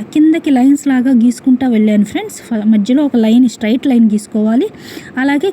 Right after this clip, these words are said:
కిందకి మనకి వేసుకోవాలన్నమాట. ఇదిగోండి, చూడండి, స్టెప్స్ పక్కన వేశాను, అలాగే గోడ వెనక బ్యాక్ సైడ్ కూడా వేశాను అనమాట. మనకి ఇంట్లో కొంతమంది రకరకాల చెట్లు పెంచుకుంటారు కదా ఫ్రెండ్స్, అంటే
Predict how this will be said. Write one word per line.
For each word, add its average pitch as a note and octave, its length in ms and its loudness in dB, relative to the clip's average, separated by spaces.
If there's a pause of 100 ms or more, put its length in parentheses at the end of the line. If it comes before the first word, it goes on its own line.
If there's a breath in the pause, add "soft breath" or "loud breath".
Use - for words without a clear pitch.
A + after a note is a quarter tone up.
కిందకి E4+ 400 0 (560 loud breath)
మనకి B3+ 300 2
వేసుకోవాలన్నమాట. G3+ 720 0 (100)
ఇదిగోండి, G3+ 400 2
చూడండి, A#3 380 2
స్టెప్స్ B3+ 340 -6
పక్కన C#4+ 380 -2
వేశాను, D4 380 0 (460 loud breath)
అలాగే C4+ 280 0 (160)
గోడ C4 200 2 (140)
వెనక B3+ 200 2 (120)
బ్యాక్ A3+ 240 -4
సైడ్ C4 260 0
కూడా C4 240 0
వేశాను G#3 380 -2
అనమాట. F#3+ 300 -2 (600 loud breath)
మనకి C#4+ 240 2 (140)
ఇంట్లో D#4+ 200 0 (120)
కొంతమంది C4 580 2
రకరకాల A#3+ 400 -4 (100)
చెట్లు B3+ 280 -2
పెంచుకుంటారు A#3 680 0
కదా G#3 140 0 (100)
ఫ్రెండ్స్, A3 320 2
అంటే A3+ 200 0